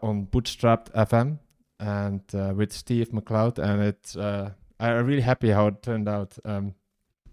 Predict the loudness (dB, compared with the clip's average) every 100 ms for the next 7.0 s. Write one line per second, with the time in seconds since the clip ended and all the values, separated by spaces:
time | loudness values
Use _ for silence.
0 | -20 -10 0 2 2 2 2 2 2 2
1 | 2 2 2 -2 0 2 4 2 0 -4
2 | -6 -4 -4 -6 _ _ _ _ _ _
3 | _ -20 -20 _ _ _ _ 2 4 6
4 | 4 2 0 0 2 0 -2 -2 2 4
5 | 4 2 0 -4 -4 -4 -2 -2 -4 -8
6 | -10 -4 -2 0 0 -2 -2 -2 -2